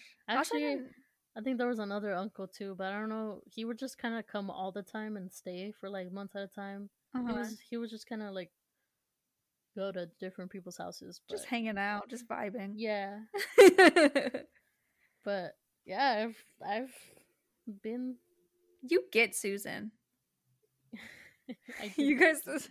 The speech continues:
Speaker 1: you guys are, like, two sides of the same coin. <laughs>
Speaker 2: Oh, all right,
Speaker 1: That
Speaker 2: now
Speaker 1: was
Speaker 2: back
Speaker 1: almost
Speaker 2: to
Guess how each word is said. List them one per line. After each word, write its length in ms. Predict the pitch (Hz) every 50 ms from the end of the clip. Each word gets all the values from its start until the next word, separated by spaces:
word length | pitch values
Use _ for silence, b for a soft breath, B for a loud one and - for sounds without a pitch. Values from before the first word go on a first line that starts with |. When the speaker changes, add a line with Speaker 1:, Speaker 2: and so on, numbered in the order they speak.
| - 330 320
Speaker 1:
you 120 | 302 254 233
guys 260 | 269 247 247 254 254
are, 140 | 269 262 254
like, 440 | 247 240 226 220 214 - - - _ _ _ _ -
two 200 | - - 254 262
sides 340 | - - 226 226 233 220
of 140 | 214 196 196
the 80 | 190 185
same 340 | - - 202 208 214 226 -
coin. 360 | - 214 208 208 208 233 - -
<laughs> 60 | 302 - - - _ _ _ _ - - - _ - 427 339 277 _ _ - 359 - _ _ _ _ _ _ _ _ _ _ _ _ _ _ - B B B B B B B B B B B B B _ _ - 262
Speaker 2:
Oh, 560 | 247 269 269 254 247 247 240 240 233 233 226 - _ _ _ _ _ _ - -
all 80 | 233 240
right, 200 | 254 247 220 190
Speaker 1:
That 60 | 330
Speaker 2:
now 80 | 381 359
Speaker 1:
was 100 | 277 233
Speaker 2:
back 60 | 220
Speaker 1:
almost 180 | 220 214 226
Speaker 2:
to 40 | 311